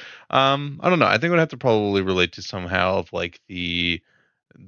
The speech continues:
the circumstances of which, um, Emma Stone's character is kind of, like, found in. And I don't wanna, like, jump into,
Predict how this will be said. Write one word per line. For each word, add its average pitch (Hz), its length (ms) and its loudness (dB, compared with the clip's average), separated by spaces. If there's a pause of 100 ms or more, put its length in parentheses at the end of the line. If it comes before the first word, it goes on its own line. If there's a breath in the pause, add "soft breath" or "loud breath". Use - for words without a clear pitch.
(420)
the 113 60 -6
circumstances 107 760 -2
of 92 200 -2
which, 95 500 0
um, 95 260 0
Emma 101 180 -2
Stone's 92 580 -2
character 90 640 -4
is 101 240 -4
kind 90 260 -4
of, 90 140 -4
like, 92 180 -6
found 104 460 0
in. 160 160 2
And 160 160 2
I 185 40 0
don't 180 140 2
wanna, 170 140 2
like, 127 160 2
jump 113 260 -4
into, 95 220 -10